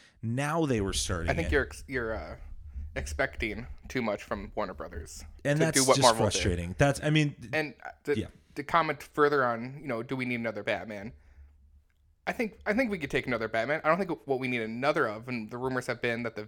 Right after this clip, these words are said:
Speaker 2: villains in the Batman, or the two, or at least two of the main ones, they said there's gonna be, like, a handful of 'em, but the main are gonna be the Penguin and Catwoman.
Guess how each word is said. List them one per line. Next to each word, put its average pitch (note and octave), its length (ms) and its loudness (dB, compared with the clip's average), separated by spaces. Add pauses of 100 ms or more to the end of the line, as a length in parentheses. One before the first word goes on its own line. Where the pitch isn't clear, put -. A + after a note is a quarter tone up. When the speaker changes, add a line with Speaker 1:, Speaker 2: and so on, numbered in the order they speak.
Speaker 2:
villains C#3+ 500 2
in A#2+ 100 -6
the A2 60 -6
Batman, B2+ 560 -2 (600)
or B2+ 120 2
the A2+ 100 -6
two, - 200 -8
or D#3 100 6
at C3 200 2
least D3+ 220 -2
two F3 160 0
of D3 60 -2
the C3+ 60 0
main C3 220 0
ones, A2 220 -6
they B2 100 -4
said C#3 160 -4
there's C3 140 -4
gonna C3+ 100 -2
be, B2 60 -4
like, A#2+ 140 -4
a B2 60 -12
handful C3 460 -2
of C#3+ 80 -2
'em, D#3 200 0 (600)
but C3+ 140 0
the - 100 -4
main C#3+ 420 0
are C3+ 120 2
gonna B2+ 180 -2
be A#2+ 160 -6
the A2+ 120 -10
Penguin A#2 580 4 (500)
and A2 220 -4
Catwoman. B2 720 -2